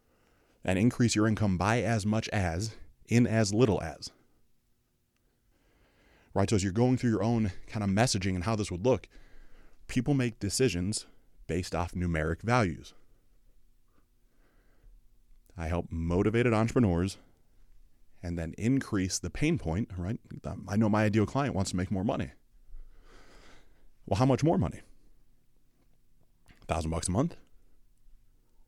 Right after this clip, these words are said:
Hundred thousand dollars an hour? There has to be a number associated with that. Same thing if you're in health and wellness. Same thing if you're in personal development. Same thing if you're in a product or service-based business. I'm sorry, a product-based business.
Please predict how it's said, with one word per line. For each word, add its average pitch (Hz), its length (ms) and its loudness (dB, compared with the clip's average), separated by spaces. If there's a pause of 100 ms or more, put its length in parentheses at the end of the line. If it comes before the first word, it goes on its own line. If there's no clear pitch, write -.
(1080)
Hundred 85 180 0
thousand 85 220 0
dollars 85 180 2
an 80 60 -2
hour? 117 280 2 (920)
There 90 100 -2
has - 360 0
to 117 60 -8
be 117 120 0
a 110 40 2
number 104 300 0
associated 92 340 -2
with 73 80 -6
that. 69 140 -10 (720)
Same 117 180 2
thing 120 120 4
if 104 100 2
you're 110 80 2
in 101 60 2
health 101 180 2
and 101 100 2
wellness. 127 320 4
Same 92 300 -4
thing 95 140 -4
if 92 120 -4
you're 101 160 0
in 98 260 0 (240)
personal 98 320 0
development. 104 360 0 (540)
Same 156 180 2
thing 143 120 4
if 117 80 0
you're 123 100 2
in 123 60 2
a 117 80 2
product 117 360 -2
or 101 40 -2
service-based 143 440 0
business. - 380 -10 (520)
I'm 107 120 -2
sorry, 92 180 4
a - 20 2
product-based 143 440 0
business. - 340 -14